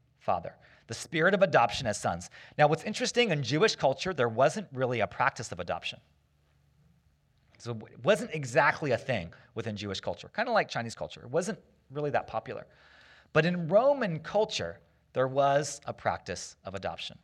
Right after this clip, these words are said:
In Roman culture, there was a practice of adoption. And the interesting thing about the way adoption was practiced is it actually meant two things. Number one,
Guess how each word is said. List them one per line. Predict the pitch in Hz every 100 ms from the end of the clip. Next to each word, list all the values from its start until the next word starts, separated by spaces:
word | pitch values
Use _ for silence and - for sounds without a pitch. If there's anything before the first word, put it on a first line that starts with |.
| _
In | 113
Roman | 123 156 185
culture, | 165 131 - 117 - _ -
there | 123
was | 120 127 139
a | 139
practice | - 117 113 127
of | 139
adoption. | 107 87 - 101 - - - -
And | - 135 135
the | 147
interesting | 175 196 220 - 208
thing | 151 147
about | 143 135 -
the |
way | 123 131 135 143
adoption | 131 113 131 - 160
was | 143
practiced | 208 226 - 98 -
is | 110 113 107 - _ -
it | 143
actually | 165 185 262
meant | 202 160
two | - 190 180
things. | 147 85 - - _ _ _ _ _ _ _ _ -
Number | 160 220
one, | 220 180 165